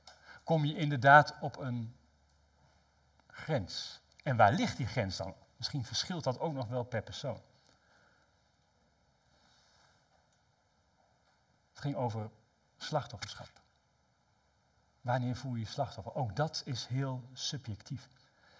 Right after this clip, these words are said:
Maar heel veel kerkmensen zijn aan schuld onderdoor gegaan. Het nooit goed kunnen doen. Het altijd maar tekortschieten.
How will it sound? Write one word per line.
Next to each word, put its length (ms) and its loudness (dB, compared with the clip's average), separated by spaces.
Maar 140 6
heel 180 10
veel 500 0
kerkmensen 640 2
zijn 200 4
aan 140 6
schuld 320 -2
onderdoor 440 0
gegaan. 380 -12
Het 300 -8
nooit 460 4
goed 220 -4
kunnen 240 -12
doen. 160 -20
Het 180 -12
altijd 480 8
maar 280 8
tekortschieten. 680 -4